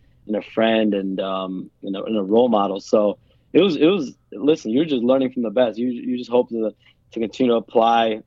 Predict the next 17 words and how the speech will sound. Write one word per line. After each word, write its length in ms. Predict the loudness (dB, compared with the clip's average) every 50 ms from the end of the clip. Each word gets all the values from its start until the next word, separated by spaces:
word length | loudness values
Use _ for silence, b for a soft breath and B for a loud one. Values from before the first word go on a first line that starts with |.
| _ _ -12
know, 180 | -8 -6 -4
what 180 | -4 -4 -4 -2
you 140 | -2 -2 0
already 280 | 0 0 -2 -2 -4
know 260 | -4 0 2 2 2
with 200 | 2 0 -4 -8 -8
what 240 | -8 -6 -6 -6 -6 -8
you're 140 | -10 -10 -10
gaining 460 | -10 -10 -10 -10 -10 -10 -10 -12 -10
from 200 | -8 -6 -4 -2
other 180 | -2 -4 -4
people, 340 | -6 -6 -6 -4 -2 -2 -2
whether 280 | 0 0 2 2 2 0
it's, 280 | 0 -2 -6 -12 -20 -20 _ b b b b b b _
you 60 | 0
know, 100 | 0 2
watching, 840 | 2 2 2 2 2 2 0 0 -2 0 0 0 0 -2 -4 -6